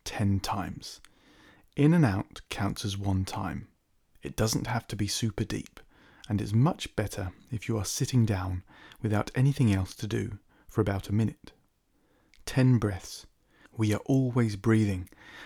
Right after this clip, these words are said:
but how often do we pay attention? Usually our attention has become a slave to thoughts and attitudes that have either come from the society around us or have come from our reaction to it. Sometimes it's good to unplug from our minds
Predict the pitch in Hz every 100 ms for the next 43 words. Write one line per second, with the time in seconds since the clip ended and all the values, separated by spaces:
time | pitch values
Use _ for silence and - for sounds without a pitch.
0 | - - 135 175 180 - 98 95 - 127
1 | 123 - 104 101 - 131 - - - _
2 | _ _ _ _ - - - - 120 135
3 | 117 101 101 120 120 107 - 117 107 -
4 | 104 104 110 - 110 107 - 131 123 101
5 | 98 - - 107 - 104 120 - 113 110
6 | 127 - - 101 95 - - - - 113
7 | 110 120 117 - - 160 143 175 151 147
8 | 135 - 131 120 - 104 101 113 110 101
9 | - - - _ - _ - 107 104 -
10 | 113 107 - 101 101 101 101 - - 101
11 | 95 127 - - - _ _ _ _ _
12 | _ - 165 160 131 123 120 123 - 123
13 | - 117 120 117 - 101 - - 107 113
14 | 113 98 98 95